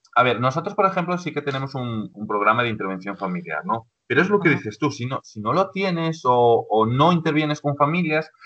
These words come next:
Speaker 1: lo único que estás haciendo es, por una parte, que está bien, eh, educas a, a los niños y a las niñas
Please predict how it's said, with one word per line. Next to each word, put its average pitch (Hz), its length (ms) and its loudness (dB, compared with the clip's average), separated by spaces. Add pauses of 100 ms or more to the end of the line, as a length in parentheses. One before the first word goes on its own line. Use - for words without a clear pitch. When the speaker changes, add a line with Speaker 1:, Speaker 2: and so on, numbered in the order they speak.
(160)
Speaker 1:
lo 123 100 0
único 185 440 0 (100)
que 120 220 4
estás - 260 2
haciendo 151 400 0
es, 85 300 -4
por 110 100 0
una 127 180 4
parte, 92 320 0
que - 80 -14
está 117 180 2
bien, 98 400 -2
eh, 90 360 -4
educas 101 480 0
a, 98 160 6
a 98 160 4
los 98 140 -4
niños 123 280 -10
y 123 80 -4
a 120 60 -2
las 120 180 -2
niñas 113 400 -8